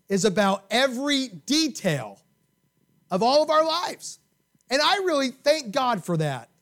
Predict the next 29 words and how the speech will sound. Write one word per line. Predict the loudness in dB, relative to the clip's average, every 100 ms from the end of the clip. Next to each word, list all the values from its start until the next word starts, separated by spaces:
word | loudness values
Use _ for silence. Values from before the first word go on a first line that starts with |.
| _ _ _ -2
I'm | 0 2
thankful | 0 0 -2 -2 0 -2 -2
that | 0 0 -2 -10 _ _ -2
God | 2 4 2 0
is | 0 2
in | 2 0 -2
every | 0 0 0 -2 -2 -2 -6 -12 _
single | -10 -4 -2 0 2 2 2 0 -6 _ _ -6
detail. | -2 -2 -4 -8 -8 -16 _ _ _ -20 -20 _ _ _
You | 0
know, | 2
you | 2 2
look | 0 0
at | 0
different | 0 0 -2
stories | -2 0 2 2 0 -2
in | -4
the | -2
Bible, | 0 2 2 0 -6 -4
and | -2
we | 0 0
find | 0 -2 0 -2
that | -2 -2 0
God | 2 4 2 -2
uses | -2 -2 -2 -2 -2 -4 -8 _
small | -6 -6 2 2 2
stuff | 0 0 -2 -2 -8 -16 _ _ _ _ _ _ _
to | -2 -2
do | 2 4 2 0